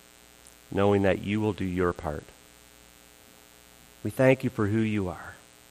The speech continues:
We praise and we glorify you just because of your great love for us.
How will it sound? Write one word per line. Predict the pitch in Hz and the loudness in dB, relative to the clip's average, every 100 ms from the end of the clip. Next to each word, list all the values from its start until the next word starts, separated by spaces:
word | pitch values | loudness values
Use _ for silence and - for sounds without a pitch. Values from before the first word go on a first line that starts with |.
| - - - | -20 -16 -8
We | 110 | -8
praise | - 135 123 127 127 110 | -6 2 6 6 4 2
and | 104 | 0
we | 98 | 0
glorify | 107 101 98 95 - 92 95 95 95 - - - | 2 4 4 2 0 2 2 0 -6 -18 -20 -8
you | 95 92 90 78 - - - - - - | -2 -2 -2 -6 -16 -20 -20 -20 -20 -12
just | - 135 - | -8 -8 -8
because | - 113 110 | -2 -2 0
of | 98 | -2
your | 95 | -2
great | 98 101 101 87 | 4 4 4 4
love | 101 98 | 2 2
for | - 85 | -2 -4
us. | 85 90 - | -4 -6 -14